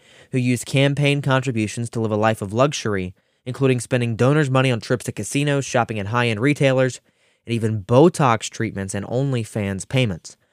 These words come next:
Uh, here is what the report said, uh, according to this quote here. Representative Santos was frequently in debt, uh, and had abysmal credit score and relied on an ever-growing wallet of high-interest credit cards to fund his luxury spending habits.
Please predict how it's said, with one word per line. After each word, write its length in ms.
Uh, 140
here 240
is 100
what 140
the 80
report 460
said, 440
uh, 120
according 440
to 100
this 220
quote 340
here. 300
Representative 520
Santos 560
was 160
frequently 580
in 220
debt, 400
uh, 40
and 360
had 120
abysmal 500
credit 440
score 360
and 120
relied 280
on 80
an 80
ever-growing 580
wallet 240
of 100
high-interest 520
credit 240
cards 300
to 100
fund 260
his 160
luxury 480
spending 480
habits. 540